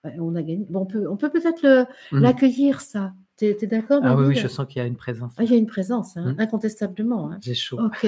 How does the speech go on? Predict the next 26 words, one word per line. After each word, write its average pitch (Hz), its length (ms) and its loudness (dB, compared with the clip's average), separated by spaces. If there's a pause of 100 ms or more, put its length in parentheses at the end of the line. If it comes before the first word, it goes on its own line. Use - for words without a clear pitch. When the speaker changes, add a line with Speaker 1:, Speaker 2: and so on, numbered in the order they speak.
Speaker 1:
ça, 196 180 -2
ça 208 160 0
brûle 226 300 6
même. 165 280 -2
Speaker 2:
Mmh. 143 60 8
Mmh. 175 200 4 (420)
Speaker 1:
<laughs> 131 100 0
Parce 208 140 0
que 220 60 -4
ça, 302 120 4
c'est 262 160 4
les, 208 300 8 (240)
les 220 100 6
manifestations 277 640 4
du 233 120 -2
supramental 233 840 -2
sont 185 180 -10
très 277 200 -6
fortes. 285 360 0
Et 185 60 0
justement, 262 580 0 (380)
par 320 220 8
le 277 100 8
supramental, 214 960 -4 (240)
la 233 180 0
pensée 240 760 0